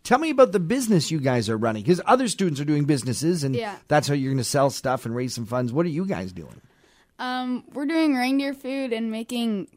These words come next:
Speaker 2: plates, like, for cookies for Santa and cups for milk for Santa.
Speaker 1: Wow. So, uh, now, what do reindeers eat?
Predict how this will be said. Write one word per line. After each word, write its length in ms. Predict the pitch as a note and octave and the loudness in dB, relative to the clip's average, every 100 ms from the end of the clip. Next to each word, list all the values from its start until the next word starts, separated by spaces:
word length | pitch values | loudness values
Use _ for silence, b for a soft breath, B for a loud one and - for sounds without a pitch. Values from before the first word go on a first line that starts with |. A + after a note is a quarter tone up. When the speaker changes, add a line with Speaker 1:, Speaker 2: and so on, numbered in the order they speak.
| - | -20
Speaker 2:
plates, 520 | - G#3 G#3 - - | -6 -4 -4 -8 -8
like, 200 | G3 D#3 | -8 -8
for 200 | - G3+ | -14 -18
cookies 500 | - - - A3 G#3 | -18 -20 -14 -10 -10
for 140 | - F#3+ | -10 -10
Santa 480 | - G#3 A3 A3+ | -8 -6 -6 -4
and 500 | A#3 A3 G#3+ G3 F3+ F3+ _ _ _ | -2 -2 -2 -4 -8 -12 _ _ _
cups 460 | - A#3 A#3 - - | -10 -6 -6 -8 -14
for 360 | - B3 A#3+ A#3 C4 _ _ _ | -4 -2 -2 -4 -14 _ _ _
milk 380 | G#3+ A3 A#3+ - | -6 -4 -4 -6
for 100 | C4+ | -8
Santa. 480 | C4 B3+ B3+ C4 D4+ _ - | -4 -4 -4 -4 -8 _ -2
Speaker 1:
Wow. 420 | D#3 A#3+ C#4 C#3+ | 2 4 4 2
So, 200 | A2+ F#3+ | 0 -2
uh, 180 | F#3+ F#3+ | 0 2
now, 180 | G#3 G3 | 6 6
what 260 | F#3 B3 | 10 10
do 140 | - A#3 | 10 2
reindeers 640 | G3+ G#3 F#3+ F#3+ F#3 D#3 | 4 4 4 2 0 -2
eat? 400 | D#3+ F#3+ E3+ - | -8 -10 -12 -20